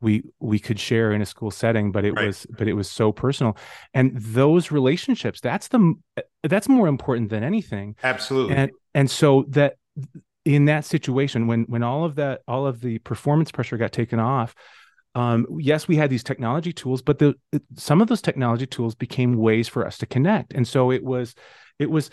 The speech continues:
Speaker 1: share, "What music are you excited about?" And so we could, so we could listen, you know, go back and forth and, and get to know each other,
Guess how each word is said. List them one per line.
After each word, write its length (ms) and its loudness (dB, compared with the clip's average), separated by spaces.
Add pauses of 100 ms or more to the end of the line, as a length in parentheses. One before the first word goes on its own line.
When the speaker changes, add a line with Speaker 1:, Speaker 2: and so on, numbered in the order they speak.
(120)
Speaker 1:
share, 720 6
"What 420 0
music 340 2
are 80 0
you 100 0
excited 380 -2
about?" 320 0
And 120 -2
so 100 -4
we 100 -2
could, 260 -6
so 140 0
we 100 4
could 140 0
listen, 520 -2
you 100 -2
know, 80 -2
go 100 0
back 220 0
and 80 -2
forth 320 -4
and, 160 -6
and 120 -2
get 120 -2
to 100 -4
know 220 2
each 100 -4
other, 380 0